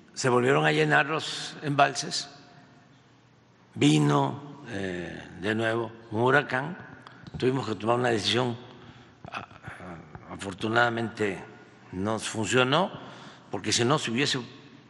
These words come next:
vuelto a inundar todo Villahermosa. Es una decisión adecuada. Andaba yo en una gira en Nayarit y me fui a Tabasco y lo resolvimos, pero sí hubo inundación.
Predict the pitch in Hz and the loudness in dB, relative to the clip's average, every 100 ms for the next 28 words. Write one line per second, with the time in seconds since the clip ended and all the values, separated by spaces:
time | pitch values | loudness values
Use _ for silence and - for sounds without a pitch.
0 | - - 110 131 - 135 143 - - 113 | -20 -2 0 0 -2 -4 -4 -2 0 0
1 | 120 123 110 117 - - 120 139 160 151 | 2 2 4 2 0 2 6 6 4 0
2 | 151 147 135 135 - 175 - - - - | 0 0 0 -2 -4 -6 -10 -18 -20 -20
3 | - - - - _ - 101 117 120 98 | -20 -20 -20 -20 _ -16 -8 -2 0 0
4 | 107 113 98 82 71 - - - - - | -2 -2 -4 -8 -14 -20 -20 -20 -20 -20
5 | _ - - - - - - - _ - | _ -20 -20 -20 -20 -20 -20 -20 _ -10
6 | 90 101 117 120 107 - - - - - | -6 -2 4 4 4 -6 -16 -20 -20 -8
7 | 107 117 117 117 127 127 127 110 151 160 | 2 4 4 2 0 2 2 2 2 2
8 | 127 110 101 101 104 104 117 190 185 135 | 2 0 -2 -4 -2 -2 2 0 0 -4
9 | 113 95 92 90 87 90 87 - 104 95 | -2 -2 -6 -8 -6 -6 -6 -4 -2 -4
10 | - 80 - - - - - - - - | -6 -10 -8 -8 -10 -20 -20 -20 -20 -20
11 | - - - - - 92 95 95 87 101 | -20 -20 -20 -20 -10 -6 -4 -2 -2 -2
12 | 92 101 101 87 - - - - - - | 0 0 -2 -2 -6 -16 -20 -20 -20 -8
13 | - 110 87 110 139 170 - - 117 113 | -2 -2 -2 -2 0 0 -4 -2 0 0
14 | 117 - 113 107 110 110 143 | -4 -8 -8 -6 -4 -4 -6